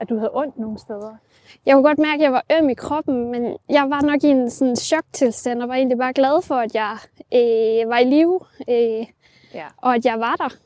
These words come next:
Speaker 2: Øh, det var egentlig mere min familie omkring mig, der reagerede på, var sådan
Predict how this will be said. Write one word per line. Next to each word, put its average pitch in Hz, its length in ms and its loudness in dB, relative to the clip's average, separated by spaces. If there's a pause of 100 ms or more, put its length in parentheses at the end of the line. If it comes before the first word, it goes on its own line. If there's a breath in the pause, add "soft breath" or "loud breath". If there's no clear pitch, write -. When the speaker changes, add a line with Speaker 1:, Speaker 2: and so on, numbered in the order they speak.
(580)
Speaker 2:
Øh, 247 60 -2 (120)
det 269 80 6
var 269 40 4
egentlig 277 220 4
mere 277 320 0 (100)
min 233 220 -4
familie 269 420 0
omkring 247 360 -4
mig, 214 140 -6
der 208 180 -12
reagerede 226 460 -2
på, 233 200 -6
var 226 80 -6
sådan 220 340 -6